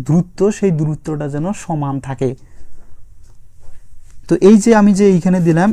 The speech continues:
এই কোণ, এই সরলরেখাটার আমরা নাম দিলাম এবি এবং নিচে যে সরলরেখাটা আমরা টেনেছি এটার নাম দিলাম সিডি। এখন এইখানে বলা হয়েছে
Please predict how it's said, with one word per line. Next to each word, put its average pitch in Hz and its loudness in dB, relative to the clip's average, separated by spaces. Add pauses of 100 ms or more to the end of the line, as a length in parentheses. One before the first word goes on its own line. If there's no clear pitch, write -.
এই 214 8 (100)
কোণ, 180 4 (240)
এই 214 6 (160)
সরলরেখাটার 175 2
আমরা 170 2
নাম 151 4 (100)
দিলাম 160 0 (260)
এবি 156 2 (440)
এবং 160 4 (600)
নিচে 175 4 (100)
যে 214 4 (100)
সরলরেখাটা 165 0
আমরা 160 0
টেনেছি 156 -2 (120)
এটার 151 -2
নাম 139 -2
দিলাম 147 -2 (840)
সিডি। 156 -4 (960)
এখন 156 4
এইখানে 214 4 (100)
বলা 190 6
হয়েছে 196 2